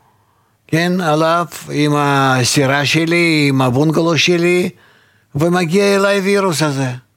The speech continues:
למה? מאיפה? ככה זה. אנחנו רואים שזה, שזה קורה. זאת אומרת, אנחנו רואים שאנחנו נמצאים במערכת אינטגרלית, עוקבת עולם,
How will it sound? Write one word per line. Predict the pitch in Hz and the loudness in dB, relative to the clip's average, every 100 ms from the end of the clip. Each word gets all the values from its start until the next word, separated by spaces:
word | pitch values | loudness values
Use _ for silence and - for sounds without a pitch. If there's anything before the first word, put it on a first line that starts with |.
| _ _ _ _ _ | _ _ _ _ _
למה? | 156 208 220 143 92 - _ _ | -2 0 0 -4 -8 -16 _ _
מאיפה? | 135 180 202 143 104 - _ _ _ _ _ | -2 0 -2 -4 -8 -10 _ _ _ _ _
ככה | 208 202 147 | -4 -2 -4
זה. | 110 95 - _ _ _ _ - | -6 -8 -14 _ _ _ _ -6
אנחנו | 143 135 160 | -4 -2 0
רואים | 160 180 151 | 0 0 0
שזה, | 165 170 170 170 | 0 0 0 0
שזה | 147 156 | -2 -4
קורה. | 165 156 143 - - - | -4 -2 -4 -12 -14 -8
זאת | 143 | -2
אומרת, | 160 131 | -2 0
אנחנו | 143 175 147 151 | -2 -2 -2 0
רואים | 143 139 131 139 165 170 120 - - _ | 0 0 0 0 0 -2 -4 -12 -20 _
שאנחנו | - 147 139 131 135 151 135 147 | -4 0 0 0 -2 -2 -2 -2
נמצאים | 147 135 135 147 156 165 156 123 - - - | 0 0 0 0 0 0 -2 -6 -14 -20 -6
במערכת | 135 139 139 151 139 | -2 0 0 -2 -2
אינטגרלית, | 147 135 127 120 113 127 - - _ _ _ _ _ _ _ _ _ - | 0 0 0 0 0 -2 -6 -16 _ _ _ _ _ _ _ _ _ -8
עוקבת | 113 165 131 147 | -2 -2 -2 0
עולם, | 127 117 131 | 0 0 -2